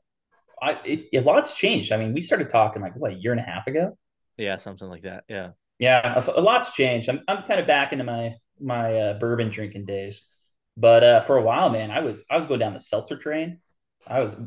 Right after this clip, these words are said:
Speaker 1: big
Speaker 2: What
Speaker 1: into
Speaker 2: a
Speaker 1: seltzers.
Speaker 2: bitch.
Speaker 1: Yeah. It, uh, dude, I, and then wine, I got really big into drinking wine too. Like, didn't matter if it was in a bottle, a can, you name it.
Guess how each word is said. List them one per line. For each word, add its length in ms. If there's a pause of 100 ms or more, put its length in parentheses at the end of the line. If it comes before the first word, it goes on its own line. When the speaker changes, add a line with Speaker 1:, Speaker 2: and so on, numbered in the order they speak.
(300)
Speaker 1:
big 260
Speaker 2:
What 160
Speaker 1:
into 120
Speaker 2:
a 40
Speaker 1:
seltzers. 480
Speaker 2:
bitch. 500 (580)
Speaker 1:
Yeah. 280 (320)
It, 260
uh, 40
dude, 340
I, 180
and 280
then 240
wine, 440
I 100
got 200
really 160
big 160
into 200
drinking 260
wine 260
too. 220
Like, 220 (920)
didn't 140
matter 180
if 60
it 40
was 100
in 60
a 80
bottle, 500
a 60
can, 500
you 100
name 260
it. 100